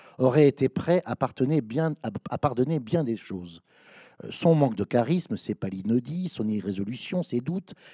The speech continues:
sa malchance météorologique, ses frasques amoureuses, mais pas son abdication. On ne se choisit pas un souverain démocratique, on ne convoque pas quelques quarante-cinq millions de Français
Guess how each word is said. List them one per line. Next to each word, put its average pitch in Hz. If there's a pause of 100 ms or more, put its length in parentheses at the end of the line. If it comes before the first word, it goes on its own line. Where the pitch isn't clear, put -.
sa 143
malchance 117
météorologique, 117 (300)
ses -
frasques -
amoureuses, 113 (280)
mais 123
pas 185
son 117
abdication. - (480)
On 127
ne 127
se -
choisit 175
pas 147
un 110
souverain 139
démocratique, 110 (280)
on 110
ne 110
convoque 175
pas 135
quelques 110
quarante-cinq 156
millions 131
de 120
Français 151